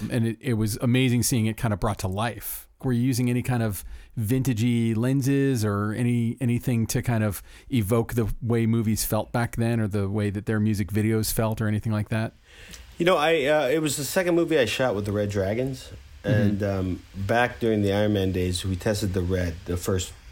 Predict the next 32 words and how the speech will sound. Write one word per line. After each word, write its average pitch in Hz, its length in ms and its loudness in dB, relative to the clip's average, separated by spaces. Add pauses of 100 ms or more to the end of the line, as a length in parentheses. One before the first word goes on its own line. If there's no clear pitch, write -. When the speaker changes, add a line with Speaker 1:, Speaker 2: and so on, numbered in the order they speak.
Speaker 2:
uh, 82 500 -4
version 95 420 -2
of 90 120 0
it. 87 180 -2
And 90 220 0
I, 85 240 -2
I 85 80 -2
hated 104 460 0
how, 92 500 0 (540)
uh, 98 500 -2
it 98 140 -2
didn't 104 220 0
have 98 160 0
the 90 80 -2
tonality 95 720 0
to 92 140 -2
cover 90 560 0
within 92 340 -2
the 87 80 -2
same 85 260 -4
scene, 98 480 -2
a 62 100 -6
darker 90 300 -2
Speaker 1:
Yeah. 101 60 0
Speaker 2:
skin 90 280 -2
tone 90 360 -2
and - 20 -2
a, 85 40 -2
a 85 300 -6
lighter 82 300 -6
skin 82 240 -6
tone. 82 260 -6